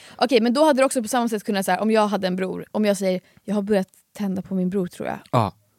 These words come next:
Speaker 1: Så här, men jag har
Speaker 2: Då,
Speaker 1: inte gjort någonting,
Speaker 2: ja,
Speaker 1: men jag börjar.
Speaker 2: ja, då hade jag kunnat säga så här: "Vet du vad? Jag tror att det är ganska vanligt att man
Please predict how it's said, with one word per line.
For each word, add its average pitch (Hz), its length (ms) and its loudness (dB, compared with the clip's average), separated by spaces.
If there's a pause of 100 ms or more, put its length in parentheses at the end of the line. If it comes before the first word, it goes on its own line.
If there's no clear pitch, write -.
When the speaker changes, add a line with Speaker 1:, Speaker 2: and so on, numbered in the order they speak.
(180)
Speaker 1:
Så - 100 -6
här, 190 80 -6
men 208 120 0
jag 208 80 4
har - 120 10
Speaker 2:
Då, 226 60 6
Speaker 1:
inte 233 100 2
gjort 277 160 -2
någonting, 208 240 2
Speaker 2:
ja, 135 80 6
Speaker 1:
men 190 80 2
jag 185 120 2
börjar. 208 440 2
Speaker 2:
ja, 135 280 4
då 156 220 4
hade 131 120 6
jag 113 80 0
kunnat 110 200 -2
säga 101 120 -4
så 104 100 -10
här: 98 80 -4
"Vet 107 140 -6
du 120 60 -8
vad? 113 360 0 (220)
Jag 107 160 -4
tror 131 200 2
att 104 80 0
det 104 80 -4
är - 20 -2
ganska 104 360 -2
vanligt 95 360 -2
att 92 100 -10
man 95 220 -6